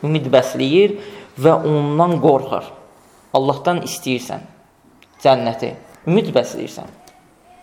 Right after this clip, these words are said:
Ümidin var ki, Allah Taala sənə cənnət verəcək. Və yaxud Allahdan ruzi istəyirsən. Və eləcə də cəhənnəmdən, Allah Subhanahu taalaya cəhənnəmdən sıxışırsan. Deməli, Allaha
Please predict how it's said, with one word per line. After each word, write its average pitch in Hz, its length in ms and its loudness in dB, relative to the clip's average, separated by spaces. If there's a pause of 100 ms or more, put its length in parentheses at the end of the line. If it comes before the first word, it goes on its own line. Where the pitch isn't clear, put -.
(1300)
Ümidin 147 420 -2
var 143 160 6
ki, - 100 0
Allah 135 220 2
Taala 143 200 2
sənə 135 200 0
cənnət 120 340 -2
verəcək. - 340 -10 (460)
Və 139 100 6
yaxud 147 260 2
Allahdan 139 440 2
ruzi 127 260 0
istəyirsən. - 420 -14 (500)
Və 151 120 8
eləcə 180 220 4
də - 140 -4
cəhənnəmdən, 160 680 4 (520)
Allah 147 240 2
Subhanahu 135 300 0
taalaya 135 420 4 (340)
cəhənnəmdən 147 640 2
sıxışırsan. 120 560 -4
Deməli, 165 340 4
Allaha 147 540 2